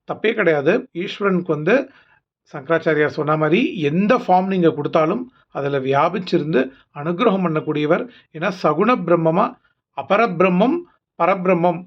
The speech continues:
அப்படின்னு சொல்லி ரெண்டா சொல்லியிருக்கு. லோயர் பிரம்மன், ஹையர் பிரம்மன் அப்படின்னு. ஹையர் பிரம்மம்னா நிர்குணம், லோயர் பிரம்மம்னா சிருஷ்டியில இருக்கிற சகுண பிரம்மம். எல்லாத்துக்கும் வந்து அழகா நம்ம உபநிஷத்துல இடம் கொடுத்துருக்கு உபாசனத்துக்கு,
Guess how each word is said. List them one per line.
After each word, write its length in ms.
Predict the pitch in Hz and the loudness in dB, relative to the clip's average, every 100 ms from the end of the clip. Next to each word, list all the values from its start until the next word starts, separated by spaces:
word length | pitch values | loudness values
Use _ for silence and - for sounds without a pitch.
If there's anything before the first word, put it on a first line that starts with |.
| - | -6
அப்படின்னு 240 | 139 175 | -2 -2
சொல்லி 480 | 196 156 170 214 226 | -2 -2 0 0 -2
ரெண்டா 540 | 156 147 170 208 254 240 | -2 0 2 2 2 0
சொல்லியிருக்கு. 380 | 190 165 143 - | 0 -2 -2 -6
லோயர் 460 | 147 147 190 226 180 | 0 4 4 2 2
பிரம்மன், 420 | 165 156 196 302 - - - | 0 2 -2 -2 -10 -16 -4
ஹையர் 280 | 160 196 190 | 0 0 0
பிரம்மன் 340 | 170 156 160 147 | 2 2 2 -2
அப்படின்னு. 280 | 139 143 131 | -4 -4 -2
ஹையர் 260 | 156 202 185 | 0 0 0
பிரம்மம்னா 400 | 202 190 185 247 | 0 2 2 4
நிர்குணம், 460 | 175 156 196 - - _ _ - | 2 2 2 0 -4 _ _ -2
லோயர் 380 | 156 214 240 190 | 2 4 2 0
பிரம்மம்னா 400 | 185 185 190 262 214 | 0 2 2 0 -2
சிருஷ்டியில 380 | 190 285 254 | -6 -4 0
இருக்கிற 300 | 208 180 175 | 2 2 0
சகுண 360 | - 175 180 190 | 0 0 0 -2
பிரம்மம். 280 | 156 143 139 - _ _ _ - | -2 -4 -4 -8 _ _ _ -12
எல்லாத்துக்கும் 600 | 151 190 185 185 254 240 | -6 0 0 -2 -2 0
வந்து 400 | 165 160 - - _ - | 0 0 -2 -4 _ -4
அழகா 340 | 147 160 196 | 0 2 0
நம்ம 280 | 196 165 135 | 2 2 2
உபநிஷத்துல 460 | 170 180 175 147 139 | 0 0 0 0 2
இடம் 260 | 139 175 | 2 0
கொடுத்துருக்கு 580 | 175 139 147 123 170 - _ _ _ _ 156 | -4 -8 -10 -4 -4 -4 _ _ _ _ -4
உபாசனத்துக்கு, 760 | 165 196 196 180 160 147 165 | 0 0 0 -2 -2 -4 -6